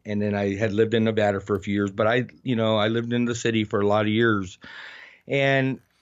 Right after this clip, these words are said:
when I first lived in the c-, well, for, for many years I had apartments. I, I wasn't able to have dogs. Well, when I, when I met my wife and we ended up getting married and all that, and we ended up getting a house in Tucson, I, I finally had a big backyard. And one of the first things I told my wife is,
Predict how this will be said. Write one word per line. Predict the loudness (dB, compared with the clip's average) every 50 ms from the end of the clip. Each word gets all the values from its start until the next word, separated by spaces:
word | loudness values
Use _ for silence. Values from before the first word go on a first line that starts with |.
| _ _ -8
when | -4 -2 -2
I | -2 -2
first | 0 0 2 2 2 0 -4 -8 -4
lived | 0 0 0 0 0
in | -4
the | -4 -6
c-, | -8 -6
well, | -2 0 0 2
for, | 2 2 2 2 2 0 -2 -4 -2
for | 0 0
many | 2 2 2 2 2
years | 2 4 4 2 2 2
I | 0 0 -2 0
had | 0 0 -2 -2
apartments. | -4 -6 -4 -2 0 0 0 -2 -4 -2 -2
I, | -2 -2 -2
I | -2 -2 -2
wasn't | -2 -2 -2 -2 -2
able | 0 0 -2 -2
to | -2 -2
have | 0 -2 -2 -2
dogs. | -6 -10 -12 -14 -14 -16 -18 -20 -20 -20 -20 _ _ _ -4
Well, | 0 2 2 2 2 0 -4 -8 -14 _ -20 _ _ _ _ _ _ _ _ _ _ _ _ _ _ _ _ _ _ _ _ _ -10
when | -6 -2 0
I, | 0 2 2 2 2 0 -2 -10 -20 -20 -12
when | -8 -4 -2 0
I | 0
met | 2 2 0 0
my | 0 0 0
wife | 2 2 4 4 4 2 2 0 -2 -4
and | -6 -6 -6 -6
we | -6 -4 -4
ended | -4 -4 -6
up | -6 -2
getting | -2 -2 -2 0 0
married | 2 4 4 4 4 4 4 2 0 0
and | -2 -2 -2
all | 0 -2 0
that, | 2 2 2 2 0
and | 0 -2
we | -2 -2 -2
ended | 0 -2 -2
up | -2 -2 -2
getting | -2 0 0 0
a | -2
house | 0 0 0 0 0 -2
in | -4 -6
Tucson, | -6 -4 -4 -4 -2 0 0 2 2 2 0
I, | -2 -4 -4 -6 -8
I |
finally | -6 -4 -2 -2 0 0
had | 0 0 0 0
a |
big | -2 -4 -4 -4
backyard. | -2 -2 -2 -2 0 0 0 2 2 0 -2
And | -4 -6 -4
one | -4 -2 -2
of | -2
the | -4 -4
first | -2 0 2 2 2 2
things | 0 0 0 0
I | 0 0
told | 0 0 0 0 0
my | 0 0
wife | 0 2 2 2 2 2 2 0 -2 -6
is, | -10 -10 -12